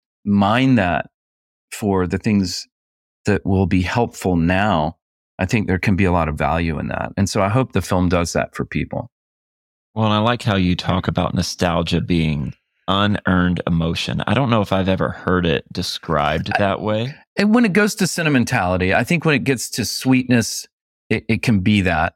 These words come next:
Speaker 1: But I do think it can be powerful if we think of it that way. Like,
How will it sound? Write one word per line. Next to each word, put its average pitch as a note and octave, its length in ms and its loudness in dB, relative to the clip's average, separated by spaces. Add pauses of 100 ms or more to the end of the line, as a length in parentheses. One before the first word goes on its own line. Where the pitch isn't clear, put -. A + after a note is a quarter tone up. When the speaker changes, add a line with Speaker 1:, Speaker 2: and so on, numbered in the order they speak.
(220)
Speaker 1:
But G#2+ 120 2
I A2+ 60 2
do C#3 220 0
think C#3 220 0
it A#2 120 -2
can G#2 160 0
be F#2+ 120 2
powerful G2+ 560 0
if E2+ 140 -6
we F#2 220 -4 (360)
think E3 240 2
of G#2+ 100 -2
it F#2 160 -2
that - 240 -2
way. - 260 -8 (180)
Like, - 200 -8